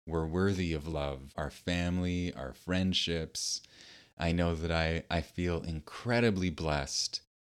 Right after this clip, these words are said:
to have grown up in a family that was pretty emotionally stable. My parents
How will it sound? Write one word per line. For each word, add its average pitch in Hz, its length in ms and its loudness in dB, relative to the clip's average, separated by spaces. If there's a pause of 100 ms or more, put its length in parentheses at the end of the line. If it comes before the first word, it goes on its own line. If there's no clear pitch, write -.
to 95 160 2
have 78 180 -2
grown 82 320 0
up 87 320 0 (460)
in 87 160 0
a 76 60 0
family 101 680 2
that 78 160 -4
was 78 400 0 (480)
pretty 131 240 2
emotionally 98 600 2
stable. 85 680 0 (540)
My 82 120 4
parents 87 800 0